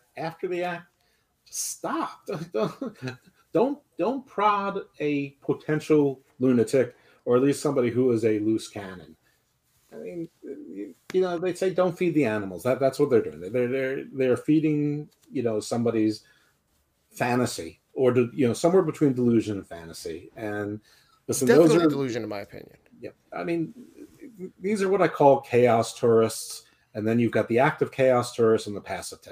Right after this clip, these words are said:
Speaker 1: chaos tourists. And the people you're talking about are the passive chaos tourists. They're egging on the, the chaos tourist, the person who wants to visit chaos and wants to go towards the chaos.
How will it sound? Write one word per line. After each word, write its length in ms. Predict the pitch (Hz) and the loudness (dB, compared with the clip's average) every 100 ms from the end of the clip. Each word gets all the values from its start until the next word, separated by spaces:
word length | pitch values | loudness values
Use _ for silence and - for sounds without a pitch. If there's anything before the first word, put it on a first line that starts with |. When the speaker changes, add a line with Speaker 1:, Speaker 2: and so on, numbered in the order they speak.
| - | -18
Speaker 1:
chaos 340 | 98 87 82 - | -16 -16 -16 -16
tourists. 440 | 85 82 - - | -16 -18 -20 -16
And 160 | 104 104 | -10 -6
the 60 | |
people 260 | 113 120 117 | -4 -2 2
you're 140 | 139 | 2
talking 240 | 147 135 127 | 2 0 2
about 260 | 123 117 _ _ - | 0 -2 _ _ -6
are 120 | 107 | -6
the 80 | 98 | -6
passive 520 | - 98 - 95 82 - _ _ _ _ | -8 -8 -8 -10 -12 -20 _ _ _ _
chaos 340 | 123 101 87 - | 0 0 0 -6
tourists. 240 | 95 87 | -6 0
They're 200 | 113 107 | 0 4
egging 260 | 131 117 117 | 2 4 2
on 280 | 107 104 98 | 0 -2 -4
the, 180 | 95 | -4
the 120 | 90 90 | -6 -10
chaos 440 | - 95 90 - | -6 -6 -6 -12
tourist, 260 | 95 85 - | -12 -12 -12
the 60 | |
person 280 | 120 110 107 | -4 -2 -2
who 60 | 104 | -6
wants 180 | 101 | -8
to 80 | - | -10
visit 380 | 95 107 95 - | -6 -6 -6 -12
chaos 520 | - 85 - - - _ _ _ - | -12 -12 -12 -18 -20 _ _ _ -16
and 160 | 95 | -12
wants 220 | 92 98 - | -10 -12 -10
to 80 | |
go 180 | 104 104 | -6 -6
towards 380 | - 101 92 87 | -6 -8 -10 -12
the 80 | - | -16
chaos. 520 | - - - - | -16 -16 -20 -20